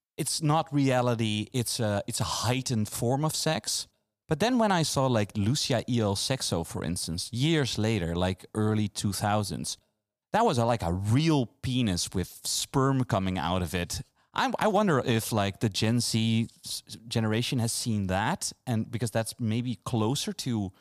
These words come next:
reality. I mean, maybe that there's, there's a distortion of reality here via the medium that has brought them to a situation where they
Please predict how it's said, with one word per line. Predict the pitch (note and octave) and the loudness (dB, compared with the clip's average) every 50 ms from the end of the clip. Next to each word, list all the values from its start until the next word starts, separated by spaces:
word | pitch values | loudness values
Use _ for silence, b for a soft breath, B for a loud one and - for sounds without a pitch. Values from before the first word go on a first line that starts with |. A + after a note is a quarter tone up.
| b b b b b b _ | b b b b b b _
reality. | G#2+ A2 A2 A2 A2+ B2+ C#3+ E3+ F3 F3 G3 G#3+ A#3 C4 b b b b b b b b - | -2 0 2 2 2 2 0 0 0 0 -2 -2 -2 -4 b b b b b b b b -4
I | D#3 | -2
mean, | E3 G3 G3+ | 0 0 0
maybe | A3+ B3+ A#3 A#3+ | 2 2 0 0
that | G3+ G#3 G3+ F3+ - | 0 0 0 0 0
there's, | F3+ F3 E3+ | 0 0 2
there's | - E3 E3 E3+ D#3 | 2 2 0 2 0
a | D#3+ | 0
distortion | C#3 B2+ A#2+ - - - C#3+ B2+ D#3+ D#3+ - E3 C#3 | -2 -2 -2 -2 -4 -4 -2 -2 0 0 0 0 -2
of | C3 A#2+ G#2+ | -2 0 0
reality | A2+ A2 A2 A#2 B2 A#2+ A#2+ A#2+ | 0 2 2 2 2 0 0 0
here | G#2+ A2 A2 G#2 | 0 2 0 0
via | F2+ D#2+ - G#2+ G#2+ A#2+ B2+ C3+ A#2+ A#2 | 0 0 2 2 2 2 2 2 2 0
the | A2 G#2+ | 0 0
medium | G2 G2+ G#2 G#2+ A#2 A2+ G#2 G2 F#2 F#2 F#2 F2 | 0 0 0 0 0 -2 0 0 0 -2 0 0
that | F#2+ F#2 F#2+ F2+ - _ - - - | 0 0 0 0 -4 _ -18 -14 -10
has | - - G#2 G2 G2 G2 F#2+ - - - - - - _ _ _ _ _ _ _ _ _ _ _ _ _ | -6 -2 0 0 0 0 -2 -4 -4 -6 -6 -8 -12 _ _ _ _ _ _ _ _ _ _ _ _ _
brought | - A2+ A2+ A2 A2+ A2 | 0 2 2 2 2 0
them | - A2+ G#2+ G#2 - | 0 -2 -2 -2 -4
to | - - A#2+ A2 G2+ G2+ G2 G2 | -4 -4 -2 -2 0 0 0 0
a | G2 F#2+ | -2 -2
situation | - - - G#2+ - - G2+ G2+ G2+ G2+ - - G#2+ G2 | -2 -4 -4 -4 -6 -4 -2 -2 -2 -2 -4 -4 -4 -4
where | G2 G2 | -2 -2
they | F#2+ F#2+ F2+ | -2 -4 -4